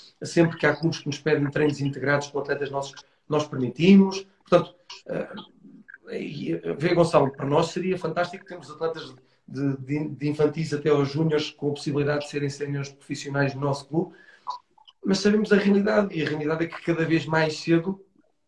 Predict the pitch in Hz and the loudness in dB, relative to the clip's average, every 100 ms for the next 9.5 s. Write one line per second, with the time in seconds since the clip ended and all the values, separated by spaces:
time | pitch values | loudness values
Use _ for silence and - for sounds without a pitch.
0 | - 151 - - - 160 156 165 139 151 | -4 -4 -4 -10 -2 0 2 -2 -2 -8
1 | - 165 160 - - - - - 143 139 | -4 0 0 -2 -18 -20 -20 -6 -4 4
2 | 190 226 220 - - _ _ - - 175 | 6 6 4 0 -20 _ _ -8 -2 2
3 | 165 151 127 147 190 214 - _ _ - | 2 2 -2 2 4 2 -4 _ _ -8
4 | 165 165 165 160 170 151 - 165 160 160 | 0 2 0 -2 -6 -6 -6 -6 -6 -6
5 | 156 151 151 147 - _ _ - 165 160 | -4 -6 -4 -8 -8 _ _ -14 -8 -8
6 | - - 143 147 143 151 156 160 139 135 | -8 -12 -6 -4 -4 -2 -2 -2 -2 0
7 | 170 165 143 - 143 - 147 135 123 - | 0 -2 -6 -6 -10 -4 0 0 -2 -6
8 | - 131 - - 143 - 165 151 151 143 | -2 -2 -2 -6 -4 0 0 0 -4 -2
9 | 143 143 151 147 | 0 2 2 0